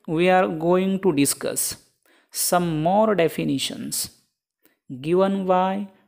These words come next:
different economists. First definition is given by Professor J L Hansen.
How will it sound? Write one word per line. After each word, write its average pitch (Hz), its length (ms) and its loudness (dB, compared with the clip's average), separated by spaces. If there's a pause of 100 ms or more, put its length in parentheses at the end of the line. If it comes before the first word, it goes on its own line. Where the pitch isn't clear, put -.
(240)
different 180 640 -4
economists. - 840 -8 (1200)
First - 640 0
definition 170 800 0 (720)
is 139 240 -4
given 175 420 2
by 139 320 -2 (480)
Professor 180 800 2 (500)
J 180 520 2
L 190 240 2
Hansen. 143 800 -4